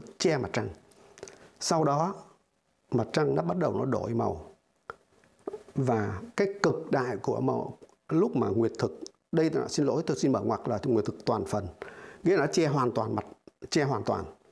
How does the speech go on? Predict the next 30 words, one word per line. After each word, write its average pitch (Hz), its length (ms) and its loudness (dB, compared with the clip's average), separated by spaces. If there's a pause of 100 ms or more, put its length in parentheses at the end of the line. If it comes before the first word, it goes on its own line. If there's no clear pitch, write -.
(160)
mặt 123 140 2
trăng, 139 220 2 (200)
mặt, - 220 0
mặt 120 180 0 (140)
trái 147 140 2
đất 180 120 0
nó 180 60 -2
che - 140 0
hoàn 104 180 -2
toàn. 101 200 -4 (720)
Lúc 240 220 4
mà 160 100 4 (140)
nguyệt 127 160 2
thực 120 180 -2
tối 196 160 2
đa 190 280 0
đó, 208 60 -6 (420)
thì 123 120 2
nó 120 100 2
biến 196 180 2
thành 147 120 2
màu 107 80 2
đỏ. 110 260 -2 (2000)
Sau 156 200 2
đó 139 280 2 (800)
từ 123 140 4
từ 107 340 2
nó 123 80 2
sáng 147 340 0
lại 151 300 -2